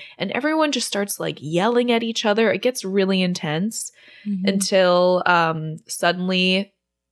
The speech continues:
Speaker 1: they hear a child crying in the back. And it is Kayla, who has arrived here with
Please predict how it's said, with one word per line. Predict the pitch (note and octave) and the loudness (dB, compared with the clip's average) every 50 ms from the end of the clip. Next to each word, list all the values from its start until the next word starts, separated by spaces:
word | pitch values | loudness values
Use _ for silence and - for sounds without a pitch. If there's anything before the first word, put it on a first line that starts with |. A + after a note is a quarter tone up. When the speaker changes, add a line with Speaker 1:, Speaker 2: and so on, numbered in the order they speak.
| _ _ _ - | _ _ _ 0
Speaker 1:
they | F3+ F3+ | 0 0
hear | F3 - F3 E3 D#3+ E3 E3 D#3 | 0 2 2 2 4 4 4 2
a | - - | 2 0
child | - - - D#3 D#3 D#3+ D#3+ E3 - - | -2 -2 -2 0 0 0 0 -2 -4 -8
crying | - - D#3+ D3+ D3+ D3+ E3 F3+ G3 G#3 G3+ | -6 -4 -2 -2 0 0 0 0 0 -2 -2
in | - F#3 | -2 -2
the | E3+ D#3+ | -2 -2
back. | E3 D3+ D3 D3 E3+ G#3+ A#3 A#3 - - - | 0 0 0 2 0 0 -2 -4 -10 -14 -4
And | - E3+ F3 E3 E3+ D#3+ - | -2 0 0 0 0 -2 0
it | - E3 - - | 0 0 2 2
is | - E3+ E3 E3 E3+ E3+ - _ - - | 2 2 4 2 0 -2 -6 _ -18 -12
Kayla, | - - G3 A#3+ G#3 - - - - - A3+ - _ _ _ _ _ _ _ - | -4 0 0 0 2 0 -2 -2 -2 -2 -2 -6 _ _ _ _ _ _ _ -2
who | - G3 F#3 | 0 2 2
has | F#3 F#3+ F#3 F3+ | 4 2 2 2
arrived | F3+ F3+ F3 E3+ E3+ E3 E3+ - | 2 2 2 2 2 0 -2 -2
here | - E3 D#3+ D#3+ D#3+ | 0 0 2 2 2
with | E3 D#3+ D#3+ - - | 0 -4 -6 -8 -20